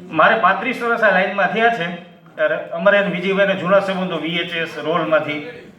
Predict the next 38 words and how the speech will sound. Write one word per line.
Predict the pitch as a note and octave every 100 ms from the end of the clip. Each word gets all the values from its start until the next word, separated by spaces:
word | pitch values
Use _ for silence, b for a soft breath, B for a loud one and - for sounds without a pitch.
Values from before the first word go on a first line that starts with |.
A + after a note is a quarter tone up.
| - - - B B B -
ઘણું | D3 F#3 F#3+
બધું | G3+ G3
શીખવા | F3 G3 F#3
મળ્યું. | F#3+ F#3
પાંત્રીસ | E3+ E3+ F3+ F3+
વર્ષમાં | F#3 F#3 F#3 F3+
નહોતો | E3+ G#3 G3
શીખ્યો, | F#3+ E3+ E3
એટલું | E3+ F3+
આજે | D#3+ D#3
શીખ્યો | G3+ G#3 A3+
છું. | F3+ D#3+ D#3+ - - B B B B
એટલે | F3+ F3+
પહેલાં | F#3 G3 G#3
તો | G#3
માનવભાઈને | F3+ F3+ G#3 G3 G#3
ખૂબ | G3 G#3 -
ખૂબ | G3+
અભિનંદન. | F#3+ F3+ G#3 A3 B3 C#4 C#4 - - - - - - - - - - - - - - - - - -
આ | G3 G3
આયોજન | G3+ A3 A3+ A#3+ A3 -
ખૂબ | A#3+ A#3+ -
સરસ, | A#3 B3 C4 C4 - - -
અને | G#3
આવા | F3+ A3 A#3+
ને |
આવા | A3+ A3+
કાર્યક્રમ | A3+ G#3 A3+ A#3 A3
કરતા | G3 G#3 A3+
રહ્યો. | A#3+ A#3+
અમે | A3 G#3+
તો | G3 G#3+
રાજુલાથી | E3+ E3+ G3 G#3 G#3 G#3
આવ્યા | G3+ G#3+
છે, | G#3+ G#3
મહુવાથી | F#3 D#3+ F#3 G#3 G#3 G#3 G#3
આવ્યા | G#3+
છે, | G#3 G#3